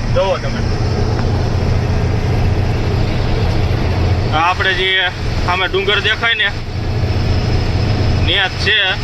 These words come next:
એટલે વીડિયોમાં કન્ટિન્યુ બન્યા રહેજો. એટલે તમને આ વ્યૂ દેખાડી દઉં અને બધાને આ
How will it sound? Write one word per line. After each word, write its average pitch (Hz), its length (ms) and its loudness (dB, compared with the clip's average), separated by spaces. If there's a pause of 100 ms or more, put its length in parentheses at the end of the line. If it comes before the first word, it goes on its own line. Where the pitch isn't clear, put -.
(1900)
એટલે 151 180 0
વીડિયોમાં 180 540 0
કન્ટિન્યુ 190 480 0
બન્યા 214 200 2
રહેજો. 190 340 0 (720)
એટલે 156 200 0
તમને 175 240 0
આ 170 220 0 (1120)
વ્યૂ 185 200 2
દેખાડી 196 420 0
દઉં 196 220 -2 (340)
અને 160 120 -2
બધાને 175 460 0
આ 170 120 0